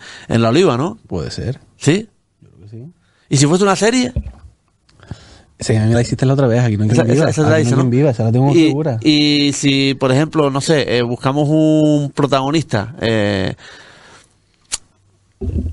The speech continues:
Speaker 1: de, por ejemplo, yo, yo qué sé, en la, en el Juego de Tronos, ¿no? ¿Quién sería el, el malo? Eh, de
Speaker 2: No, no, yo me voy, yo no me voy a Juego de Tronos, yo me voy a los programas estos Salsa Rosa,
Speaker 1: Ah.
Speaker 2: estilo Gran Hermano,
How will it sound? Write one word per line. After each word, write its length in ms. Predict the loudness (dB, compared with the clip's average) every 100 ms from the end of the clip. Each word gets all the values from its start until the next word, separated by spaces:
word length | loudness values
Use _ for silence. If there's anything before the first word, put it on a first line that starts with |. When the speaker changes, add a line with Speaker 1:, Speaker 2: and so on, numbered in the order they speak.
| -8
Speaker 1:
de, 320 | -2 0 0
por 100 | 0
ejemplo, 360 | 0 -2 -2 -2
yo, 100 | -2
yo 140 | -2 -4
qué 60 |
sé, 260 | 0 -2 -2
en 160 | -4 -2
la, 180 | -2 -4 -6
en 100 | -4
el 300 | -4 -4 -4
Juego 280 | 0 2 0
de 60 | -2
Tronos, 360 | -4 -4 -8 -14 -8
¿no? 160 | -4 -2
¿Quién 180 | 0 0
sería 200 | 2 2
el, 80 | 0 0
el 140 | 0
malo? 260 | -2 -4 -6 -12
Eh, 340 | -8 -4 -4 -2
de 100 | 0
Speaker 2:
No, 80 | 2
no, 200 | 2 2
yo 180 | 0 2
me 100 | 2
voy, 180 | 0 0 0
yo 100 | 2
no 60 | 2
me 80 | 2
voy 60 |
a 40 | 0
Juego 160 | 0
de 40 | 0
Tronos, 280 | 0 0 0
yo 120 | 2
me 80 | 2
voy 640 | 2 2 2 2 2 2 2
a 120 | 0
los 80 | 0
programas 360 | 0 0 2 2
estos 200 | 0 -2
Salsa 260 | -2 0
Rosa, 560 | 0 0 -2 -4 -2 0
Speaker 1:
Ah. 320 | 2 2 2 0
Speaker 2:
estilo 240 | 0 0 0
Gran 160 | 0
Hermano, 840 | 0 2 2 4 4 4 2 2